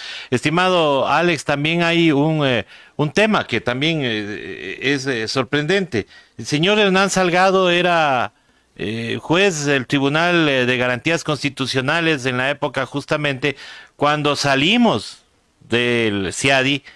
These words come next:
y en donde se, justamente se hablaba y, y hubo el pronunciamiento de que todo tipo de estos, de regresar a estos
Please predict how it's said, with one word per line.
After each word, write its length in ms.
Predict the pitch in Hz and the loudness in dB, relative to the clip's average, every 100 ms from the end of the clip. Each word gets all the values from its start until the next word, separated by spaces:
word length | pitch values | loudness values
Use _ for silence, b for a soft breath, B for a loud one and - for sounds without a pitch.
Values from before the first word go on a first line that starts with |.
| B B B - | B B B -4
y 80 | 123 | -2
en 60 | |
donde 220 | 127 123 117 | 0 -2 -4
se, 100 | - | -4
justamente 480 | 156 - 143 139 151 | -4 -2 -2 -2 -4
se 140 | 143 | -2
hablaba 480 | 120 127 147 156 143 | 0 0 2 2 0
y, 280 | 113 110 76 | -2 -4 -6
y 80 | 113 | -4
hubo 220 | 127 139 | -2 -2
el 80 | 135 | -2
pronunciamiento 840 | 123 120 113 120 113 117 131 147 B B B | -4 -6 -4 -4 -2 -4 -4 -6 B B B
de 140 | 123 127 | -4 -2
que 140 | - | -4
todo 480 | - 135 151 160 139 | -2 0 2 2 -2
tipo 320 | - 139 120 104 | -2 -4 -2 0
de 160 | 107 | 0
estos, 340 | 113 - 98 87 | -2 -4 -8 -4
de 140 | 101 | -2
regresar 640 | 95 101 98 95 110 120 | -2 -2 -2 -2 -2 0
a 120 | 117 110 | 0 -2
estos 440 | 104 110 95 85 | -2 -4 -4 -6